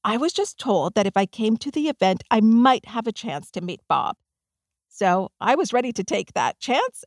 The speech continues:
and I went. Well, long story short, I met him.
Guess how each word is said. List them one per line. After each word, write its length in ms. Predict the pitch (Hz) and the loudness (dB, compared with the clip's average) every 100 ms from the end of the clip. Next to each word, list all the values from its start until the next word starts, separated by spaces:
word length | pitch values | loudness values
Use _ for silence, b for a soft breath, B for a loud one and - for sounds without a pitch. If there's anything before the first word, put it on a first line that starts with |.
| - | 0
and 120 | 254 | 2
I 100 | 262 | 2
went. 420 | 208 - - _ _ _ _ _ _ _ _ _ _ _ _ | 0 -4 -6 _ _ _ _ _ _ _ _ _ _ _ _
Well, 260 | 220 208 196 - | 2 4 4 0
long 400 | 226 220 233 269 | 0 4 4 2
story 400 | - 277 262 277 | -4 -6 -4 -6
short, 520 | 262 - 185 185 - _ _ _ - | -8 -4 -2 -4 -8 _ _ _ -2
I 120 | 220 | 0
met 300 | 220 190 - | 0 0 -4
him. 420 | 190 160 170 196 | -6 -4 -4 -8